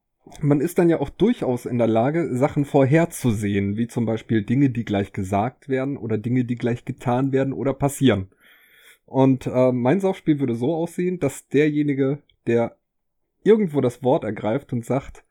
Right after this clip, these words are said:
„Jetzt sagt sie das und das“ oder „Gleich öffnet sich die Tür von alleine“ oder „Da steht gleich jemand“, wenn der Recht hat, müssen die anderen trinken.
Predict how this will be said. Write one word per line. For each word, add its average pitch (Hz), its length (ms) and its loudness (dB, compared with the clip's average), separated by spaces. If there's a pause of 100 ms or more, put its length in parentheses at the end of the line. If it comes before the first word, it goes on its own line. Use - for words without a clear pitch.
(500)
„Jetzt 131 280 2
sagt - 260 2
sie 127 320 2 (100)
das 120 180 6
und 104 140 2
das“ 92 460 -2
oder 120 400 2 (260)
„Gleich 135 340 6
öffnet 127 380 0
sich 127 180 -2
die 117 140 -4
Tür 135 260 4
von 120 240 0
alleine“ 104 520 0
oder 117 260 2
„Da 123 300 2
steht 127 320 0
gleich 107 180 0
jemand“, 107 380 -2 (560)
wenn 123 180 2
der 175 220 4
Recht 170 240 0
hat, - 240 -2
müssen 131 240 -2
die 123 100 0
anderen 131 220 0
trinken. 107 440 -4